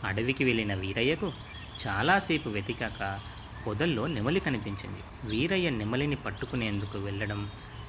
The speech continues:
చెట్టు మీద ఉన్న కాకి గమనించింది. నెమలికి ప్రమాదం జరగబోతుందని అర్థమైన కాకి మౌనంగానే ఉంది. పొద దగ్గరకు వచ్చిన వేటగాడు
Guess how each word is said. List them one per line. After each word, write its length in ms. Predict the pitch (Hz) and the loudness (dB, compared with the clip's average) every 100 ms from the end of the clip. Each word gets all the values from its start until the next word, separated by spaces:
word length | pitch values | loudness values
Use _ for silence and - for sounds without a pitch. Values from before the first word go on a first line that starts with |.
| - 113 | -4 -4
చెట్టు 200 | 101 156 | 0 2
మీద 220 | 190 185 | 4 4
ఉన్న 180 | 156 113 | 4 2
కాకి 360 | - 98 110 | 0 0 0
గమనించింది. 640 | 196 202 135 104 101 95 95 87 - - 104 | 0 2 2 2 -2 -6 -8 -8 -10 -4 -2
నెమలికి 360 | 104 131 151 | 2 2 2
ప్రమాదం 500 | 139 135 107 117 123 | 0 0 2 4 4
జరగబోతుందని 760 | 104 98 104 117 113 107 104 101 | 2 0 0 0 -2 0 -2 0
అర్థమైన 500 | 98 98 110 110 101 | 0 0 0 0 0
కాకి 460 | 98 - 101 - 165 - - - 127 | -2 -4 -4 -4 -6 -6 -12 -10 -4
మౌనంగానే 680 | 98 110 185 196 156 127 | 0 2 2 4 6 6
ఉంది. 260 | 180 123 92 - - - - - | 4 0 -2 -6 -10 -12 -10 -2
పొద 120 | 107 | 0
దగ్గరకు 540 | 135 170 170 175 165 151 | 2 2 4 2 2 0
వచ్చిన 300 | 127 123 110 | 0 -2 0
వేటగాడు 560 | 98 107 131 113 101 | 0 2 2 0 0